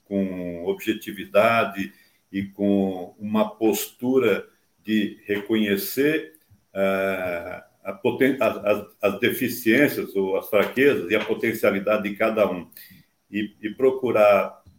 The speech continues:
eh, potencializar isso a partir da tua, da tua experiência, a partir do teu conhecimento e a partir da tua intervenção, isso faz com que, gradativamente,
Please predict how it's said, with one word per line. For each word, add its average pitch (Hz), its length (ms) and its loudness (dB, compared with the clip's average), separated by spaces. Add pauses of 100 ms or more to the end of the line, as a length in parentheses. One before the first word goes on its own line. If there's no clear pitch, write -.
eh, 104 80 -10
potencializar 120 1200 2
isso 127 300 0
a 98 80 -2
partir 98 320 -6
da 101 180 0
tua, 98 580 -2 (140)
da 90 100 -8
tua 95 360 -4
experiência, 98 840 -4
a - 40 -10
partir 95 300 -8
do - 120 -20
teu 98 180 -6
conhecimento 95 800 -10 (260)
e 95 80 -8
a 90 60 -6
partir 92 280 -4
da 98 100 0
tua 104 200 -6
intervenção, 101 800 -6 (180)
isso 131 240 -6
faz 151 200 8
com 135 160 -2
que, 127 520 -2 (140)
gradativamente, 127 1120 0